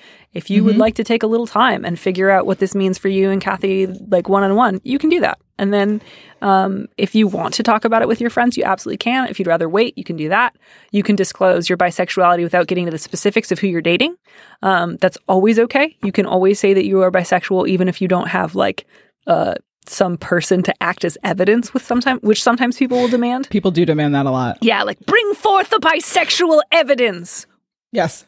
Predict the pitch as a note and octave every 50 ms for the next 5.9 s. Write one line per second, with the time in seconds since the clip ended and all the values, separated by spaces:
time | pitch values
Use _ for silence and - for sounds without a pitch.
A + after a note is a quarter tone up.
0 | _ - - B3 A#3 A#3 G#3 G3+ - - A#3 G#3+ G#3 G3+ F3 G3+ G3+ G3 - F#3+
1 | F#3+ F#3+ F#3 F#3 F#3 F3+ E3 F3 F3 E3+ F3 F3 F3 F3 E3 D#3+ - D#3+ D3 C#3+
2 | D3+ - G#3 F#3 E3+ - E3+ D#3+ - E3+ D#3 D3+ D#3 D#3+ - - D#3+ D3+ D3 D3+
3 | D#3 C#3+ D3+ C#3 C#3+ - - - - D3 E3 F3 - - - G2+ - C3+ C3 -
4 | - D3+ - - - - C3 B2 C3 C3 D3+ D3+ - _ _ _ - - - -
5 | D3+ C#3+ C3+ D#3 D#3+ F#3+ B3+ C#4 - F3+ E3+ F#3 - - - - D#4+ C#4+